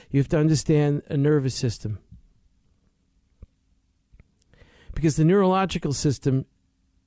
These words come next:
is our asset in the fight against covid. And that is what's frying out amongst us as we talk. This mask thing, you see?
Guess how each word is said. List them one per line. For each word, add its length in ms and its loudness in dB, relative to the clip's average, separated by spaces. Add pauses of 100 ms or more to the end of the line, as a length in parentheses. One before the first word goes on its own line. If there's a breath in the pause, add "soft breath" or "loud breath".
(460)
is 140 -2
our 160 2
asset 460 0 (1160)
in 140 2
the 60 0
fight 340 -2
against 440 -4
covid. 360 -2 (300 loud breath)
And 160 -6
that 340 -2
is 160 -4
what's 240 -2
frying 640 0
out 320 -2 (1080)
amongst 460 0
us 220 -6
as 140 -4
we 120 -2
talk. 420 -10 (1040)
This 260 0
mask 800 0
thing, 520 -4 (640)
you 120 0
see? 380 0